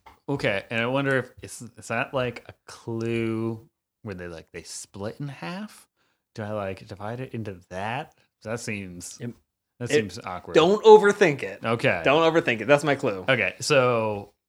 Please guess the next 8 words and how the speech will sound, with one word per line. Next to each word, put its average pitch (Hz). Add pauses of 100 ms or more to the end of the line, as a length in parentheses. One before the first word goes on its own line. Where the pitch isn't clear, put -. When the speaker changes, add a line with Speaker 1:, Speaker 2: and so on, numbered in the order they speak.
Speaker 1:
one 123
of 127
the 123
clues 110
is 110
a 101
half 113
legendary 107